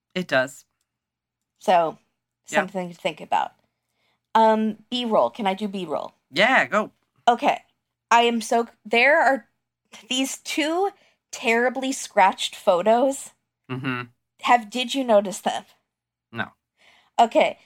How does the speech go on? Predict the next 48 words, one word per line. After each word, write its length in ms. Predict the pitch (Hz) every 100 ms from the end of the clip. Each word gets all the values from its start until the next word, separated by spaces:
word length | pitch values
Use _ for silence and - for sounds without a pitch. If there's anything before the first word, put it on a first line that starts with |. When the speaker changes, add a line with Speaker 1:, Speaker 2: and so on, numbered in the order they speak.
| _
Speaker 2:
So 260 | - 277 247
this 260 | 240 294 330
is 140 | 330
why 140 | 294
you 140 | 285 262
don't 200 | 233 226
spread 260 | - 226
your 100 | 214
photos 400 | 196 185 190 202
out 180 | 214 202
on 100 | 180
a 40 | 208
picnic 380 | - 220 208 -
table 440 | 226 208 285 277 _ _ _
<laughs> 320 | _ _ -
when 140 | - 220
you're 140 | 208
looking 300 | 202 208 220
at 100 | 214
them. 160 | 185 190
You 120 | 202
keep 320 | - 247 214
them 160 | 226 233
in 180 | 208
frames 460 | 196 202 190 196 202
or 160 | - 185
albums. 600 | 175 190 170 107 101 - _ _ _
But 200 | 262 254 _
also, 380 | 233 254 - 277
couldn't 360 | 277 277 254
you 60 | 285
have 140 | 277
picked 220 | - 240 -
other 260 | 208 214 214
photos 580 | 214 208 190 185 185 -
when 200 | 202 185
you're 140 | 180
on 120 | 185 175
Dateline? 520 | 175 160 113 98 - _ _ _ _ -
There 260 | 233 247
are, 200 | 196 254
have 380 | 247 - 233 -
to 80 | -
be 180 | 240 240
other 280 | - 202 220
photos 500 | 220 196 185 202 202
of 160 | 202 -
Trent 480 | - 190 196 220